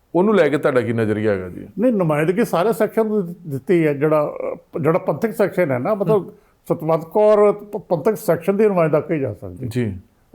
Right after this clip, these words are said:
Speaker 2: ਅਸੀਂ ਜਦੋਂ ਪੰਥ ਦੀ ਗੱਲ ਕਰਦੇ ਹਾਂ, ਉਹ ਸੈਕਸ਼ਨ ਸਾਰਾ ਉਹੀ ਹੈ ਜਿਸ,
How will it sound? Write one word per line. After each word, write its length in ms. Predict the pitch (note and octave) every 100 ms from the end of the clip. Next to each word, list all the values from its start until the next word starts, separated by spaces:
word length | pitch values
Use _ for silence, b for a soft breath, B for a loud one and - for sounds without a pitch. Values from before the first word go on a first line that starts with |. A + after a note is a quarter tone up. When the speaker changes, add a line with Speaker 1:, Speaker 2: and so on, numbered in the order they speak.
| C#3
Speaker 2:
ਅਸੀਂ 280 | D3+ E3+ C#3
ਜਦੋਂ 300 | C#3+ D#3+ D#3 - b b _
ਪੰਥ 240 | E3 E3 F#3
ਦੀ 180 | G3+ F#3
ਗੱਲ 140 | E3
ਕਰਦੇ 300 | E3 D3 F3+
ਹਾਂ, 60 | G#3
ਉਹ 220 | G#3+ G3+
ਸੈਕਸ਼ਨ 320 | D#3 - E3
ਸਾਰਾ 240 | E3 D#3+
ਉਹੀ 340 | D#3 C3+ C#3 C3
ਹੈ 160 | A2+ - b b b - D3
ਜਿਸ, 200 | C#3+